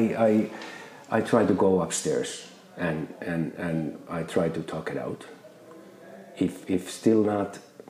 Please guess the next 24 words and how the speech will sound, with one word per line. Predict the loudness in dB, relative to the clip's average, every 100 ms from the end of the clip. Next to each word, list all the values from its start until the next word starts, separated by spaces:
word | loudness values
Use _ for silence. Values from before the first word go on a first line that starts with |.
| -10 -10 -10 -4
if | -4 -4 -8
it's | -8 -2
still | 2 2
not, | 2 0 -2 -8 -16 -6
you | -4
know, | -2
I'm | 0 0
not, | 0 -2 -4 -8 -2
I'm | 0
not | 0 -2 -2
changing | 0 2 2 0 -2 -6 -14 -2
my | 0 0 -2 -4 -8
philosophy, | -6 -4 -2 -2 -4 -6 -4 -6 -6 -18 -20 -20 -6
because | -2 -2 0
otherwise, | 0 0 0 -4 -8 -10 -14 -18 -4
if | -2 2 2
I | 2
do | 4 4 6
it, | 4 -2 -12 -20 -20 -20 -20 -20 -20 -20 -20 -20 _ _ _ _ -2
I'm | 0 0
so, | 0 2 4 6 4 0 -8 -20 _ _ _ _ _ _ _ -8
you | -2
know, | -2 -2 -6
fucked. | -6 -8 -10 -18